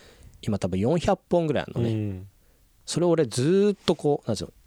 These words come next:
Speaker 1: 一から聞いて四百、
Speaker 2: うん。
Speaker 1: 一から聞いて四百ってなんだけど、二百番くらい聞いてる時にさ、最新回が上がってくるわけじゃん。
Speaker 2: うんうんうん。
Speaker 1: いつ聞いたらいいんだろうってなるんだよね。
Speaker 2: あ、聞かないんだ、そこは。
Speaker 1: いや、けど聞く。最近は聞くようにしてる。
Speaker 2: あー。
Speaker 1: その、四、二百番あっても、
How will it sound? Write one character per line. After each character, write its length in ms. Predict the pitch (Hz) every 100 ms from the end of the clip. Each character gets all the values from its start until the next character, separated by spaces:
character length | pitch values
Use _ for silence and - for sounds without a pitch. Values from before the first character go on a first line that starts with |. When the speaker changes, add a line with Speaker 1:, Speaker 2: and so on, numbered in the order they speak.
| _ _ -
Speaker 1:
一 240 | 107 -
か 100 | -
ら 80 | 104
聞 140 | - 95
い 60 |
て 100 | 87
四 180 | 92 98
百、 240 | 90 82 87
Speaker 2:
う 20 |
ん。 20 |
Speaker 1:
一 140 | 82 -
か 100 | 104
ら 100 | 92
聞 140 | 95
い 40 | 90
て 100 | 92
四 140 | 92
百 180 | 87 80
っ 20 |
て 100 | 90
な 60 | 82
ん 40 |
だ 60 | -
け 80 |
ど、 180 | 82 82 - - - - - _ -
二 120 | 98
百 280 | 151 180 196
番 220 | 202 185
く 120 | 190
ら 80 | 123
い 60 |
聞 120 | 92 98
い 40 |
て 80 | 107
る 40 |
時 180 | 104 95
に 80 | 85
さ、 300 | - 80 - -
最 220 | - 120
新 200 | 151 135
回 140 | 90 76
が 80 |
上 60 | 87
が 60 | 92
っ 40 |
て 60 | -
く 80 | -
る 40 |
わ 40 | -
け 80 | -
じ 80 |
ゃ 40 | -
ん。 40 | -
Speaker 2:
う 40 | 120
ん 40 |
う 20 |
ん 40 | 107 101
う 20 |
ん。 200 | 87 92 92 _ -
Speaker 1:
い 120 | 131
つ 100 | -
聞 100 | -
い 60 | 131
た 100 | 107
ら 60 | 92
い 40 |
い 20 |
ん 40 | 87
だ 80 |
ろ 80 | 78
う 40 | 76
っ 20 |
て 100 | 92
な 100 | 87
る 80 | 78
ん 60 |
だ 60 | 67
よ 80 | 78
ね。 160 | 90 - - -
Speaker 2:
あ、 80 | -
聞 160 | 131 -
か 100 | 208
な 100 | 214
い 40 |
ん 20 | 139
だ、 80 |
そ 100 | 104
こ 100 | 107 107
は。 80 | 123
Speaker 1:
い 20 |
や、 80 | 107
け 100 | 101
ど 20 |
聞 140 | -
く。 160 | - 104
最 220 | - 104
近 200 | 110 135 131
は 80 |
聞 120 | - -
く 60 |
よ 80 | 104
う 40 | 107
に 60 |
し 160 | 110 -
て 60 | 117
る。 60 |
Speaker 2:
あ 40 | -
ー。 20 |
Speaker 1:
そ 80 | 104
の、 80 | 104
四、 180 | 117 139
二 100 | 123
百 260 | 143 135
番 180 | 147 110
あ 20 | 95
っ 40 | - - -
て 100 | -
も、 340 | 107 135 95